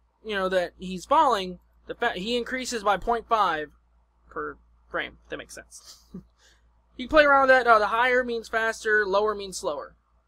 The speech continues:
Uh, so now what we're gonna do is we are going to add a collision. So collision, we're gonna select top side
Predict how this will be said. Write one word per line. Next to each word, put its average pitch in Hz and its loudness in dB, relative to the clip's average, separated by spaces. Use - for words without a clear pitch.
Uh, 160 -6
so 190 -8
now 320 -2
what 294 -6
we're 240 -2
gonna 196 -6
do 170 -6
is 175 -10
we 190 -18
are 185 -10
going 180 -14
to 185 -12
add 165 -12
a - -14
collision. 226 -8
So 233 -6
collision, 254 -4
we're 220 -14
gonna 254 -4
select 247 -4
top 269 -4
side 180 -2